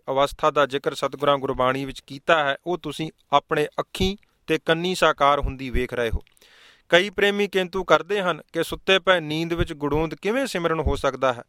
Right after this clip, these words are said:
ਸੋ ਤੁਸੀਂ ਵੇਖ ਲਓ। ਸਾਧੂ ਸਿੰਘ ਨੀਂਦ ਵਿੱਚ ਵੀ ਸਰੀਰ ਕਰਕੇ ਸੁੱਤਾ ਪਿਆ ਹੈ ਤੇ ਰਸਨਾ ਨਾਲ ਸਿਮਰਨ ਵੀ ਕਰ ਰਿਹਾ ਹੈ। ਹੁਣ ਪ੍ਰਤੱਖ ਨੂੰ ਹੋਰ ਪ੍ਰਮਾਣ ਦੇਣ ਦੀ ਲੋੜ ਤਾਂ ਨਹੀਂ।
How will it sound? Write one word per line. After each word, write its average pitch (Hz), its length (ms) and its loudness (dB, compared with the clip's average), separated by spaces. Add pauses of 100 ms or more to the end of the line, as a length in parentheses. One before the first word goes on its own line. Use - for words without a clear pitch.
ਸੋ 170 180 4
ਤੁਸੀਂ 170 300 -4
ਵੇਖ 135 240 -2
ਲਓ। 127 220 -4 (580)
ਸਾਧੂ 180 360 4
ਸਿੰਘ 185 260 -2
ਨੀਂਦ 156 300 0
ਵਿੱਚ 196 240 0
ਵੀ 202 260 -4
ਸਰੀਰ 175 360 -2
ਕਰਕੇ 180 340 2
ਸੁੱਤਾ 165 360 4
ਪਿਆ 185 260 2
ਹੈ 180 140 -6 (340)
ਤੇ 160 120 4
ਰਸਨਾ 165 320 4
ਨਾਲ 156 200 2
ਸਿਮਰਨ 120 360 -6
ਵੀ 139 140 -6
ਕਰ 143 200 4
ਰਿਹਾ 135 220 0
ਹੈ। 135 120 -8 (300)
ਹੁਣ 160 100 -2
ਪ੍ਰਤੱਖ 170 500 2
ਨੂੰ 196 140 -4
ਹੋਰ 175 220 0
ਪ੍ਰਮਾਣ 175 460 2
ਦੇਣ 175 200 -4
ਦੀ 180 120 -4
ਲੋੜ 147 240 -2
ਤਾਂ 196 180 0
ਨਹੀਂ। 190 180 -4